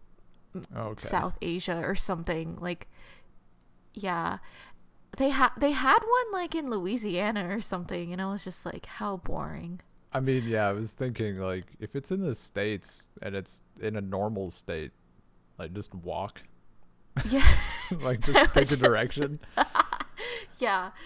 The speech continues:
Speaker 1: yeah. Um, anyway, they could, like, bring one tool or weapon. I, not,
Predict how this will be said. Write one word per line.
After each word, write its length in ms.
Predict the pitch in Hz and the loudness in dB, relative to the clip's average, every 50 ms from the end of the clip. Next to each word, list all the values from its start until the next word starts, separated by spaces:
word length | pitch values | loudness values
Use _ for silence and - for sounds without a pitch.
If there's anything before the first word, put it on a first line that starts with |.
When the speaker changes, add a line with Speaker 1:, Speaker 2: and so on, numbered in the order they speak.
| - - - - - - | -16 -16 -16 -18 -16 -10
Speaker 1:
yeah. 320 | - 202 170 160 156 160 - - - - - - - - - - | -6 -4 -2 -2 -2 -4 -6 -14 -18 -20 -20 -20 -20 -20 -6 0
Um, 340 | - 240 214 190 185 180 196 - - - - - - - - - - - | 2 2 2 2 0 -4 -8 -14 -16 -20 -20 -20 -20 -20 -20 -16 -6 -2
anyway, 320 | 262 294 320 330 285 240 220 | -2 -2 0 0 -2 0 0
they 120 | 240 233 | 0 0
could, 180 | - 339 339 - | 2 2 2 2
like, 220 | 392 359 - - | 2 0 0 -2
bring 600 | - 226 226 226 226 226 220 214 208 190 175 175 | -4 -4 -4 -4 -4 -4 -4 -4 -4 -6 -6 -6
one 580 | 175 185 185 190 190 190 196 190 185 190 196 185 - - - - - - - - - _ - - - - | -4 -2 0 0 0 0 0 -2 -4 -4 -6 -6 -8 -14 -20 -20 -20 -20 -20 -20 -20 _ -20 -20 -20 -12
tool 680 | - - 208 185 185 185 196 208 214 220 220 208 - - | -6 -4 -4 -2 -2 -4 -2 -2 -2 -2 -2 -2 -4 -4
or 240 | 196 202 196 185 185 | -2 -2 0 0 -2
weapon. 720 | 170 160 - 214 - 240 247 262 277 285 311 302 311 349 - | -4 -6 -8 -6 -6 -4 -4 -4 -4 -6 -10 -14 -16 -12 -6
I, 140 | - - - - - | -6 -6 -6 -6 -8
not, 320 | - 330 370 392 - - | -6 -4 -2 -2 -2 -4